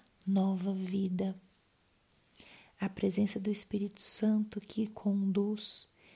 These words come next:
que surpreende. A presença do Espírito Santo que transforma a nossa vida,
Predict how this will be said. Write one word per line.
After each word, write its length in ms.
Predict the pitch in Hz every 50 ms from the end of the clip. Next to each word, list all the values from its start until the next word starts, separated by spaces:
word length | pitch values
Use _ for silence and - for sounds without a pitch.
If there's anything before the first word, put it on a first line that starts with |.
| - _ _ _
que 160 | - - 208 196
surpreende. 1300 | - - - - 208 190 - - _ - 196 190 190 185 180 180 180 185 185 185 185 180 - - - _ _ _ _ _ _ _ _ _ _ _ _ _ _ _ _ _ _ _ _ _ _ _ _ _ _ _ _ _ _ _ _ _ _ _ _ _ _ _ _ _ _ _ _ _ _ _ _ _ _ _ _ _ _ _ _ _ - -
A 80 | 208 190
presença 560 | - 190 185 185 180 - 226 233 220 - 214
do 100 | 196 214
Espírito 580 | 208 196 - - - 208 196 202 196 - -
Santo 720 | - - - - - 208 214 214 214 208 208 - - 202 185 - - _ _ _ _ - - _ _ _ - - - - - - - - - - - - - - - - - - - - - - - - - -
que 140 | - - -
transforma 840 | - - - 220 208 208 - - - - - 220 226 220 214 202 202
a 40 |
nossa 300 | 190 196 190 - - 208
vida, 400 | 190 180 180 190 190 185 185 185